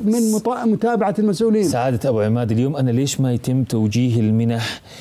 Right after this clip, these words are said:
Speaker 2: لمثل هيك مشاريع تنموية بإمكانها اليوم
Speaker 1: تروح المنح.
Speaker 2: إنها تخلي كل مواطن يعيش، على الأقل يعيش حياة كريمة؟
Speaker 1: تعرف؟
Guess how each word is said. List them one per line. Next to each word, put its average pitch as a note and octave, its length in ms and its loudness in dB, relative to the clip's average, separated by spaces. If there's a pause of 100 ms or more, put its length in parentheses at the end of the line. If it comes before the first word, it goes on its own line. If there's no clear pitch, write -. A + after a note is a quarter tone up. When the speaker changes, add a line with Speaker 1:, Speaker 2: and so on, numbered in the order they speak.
(180)
Speaker 2:
لمثل A#2+ 280 0
هيك C3 280 0
مشاريع B2+ 460 0
تنموية B2 600 0
بإمكانها B2 600 0
اليوم B2 440 0
Speaker 1:
تروح C4 360 0
المنح. C4+ 160 0
Speaker 2:
إنها A#3+ 260 0
تخلي D#3+ 540 0
كل G#3+ 360 0
مواطن F#3+ 680 2 (260)
يعيش، F#3+ 400 -2
على A#3+ 180 0
الأقل A3+ 420 -2
يعيش G#3+ 240 0
حياة G#3 220 0
كريمة؟ A3+ 360 2
Speaker 1:
تعرف؟ C#4+ 440 0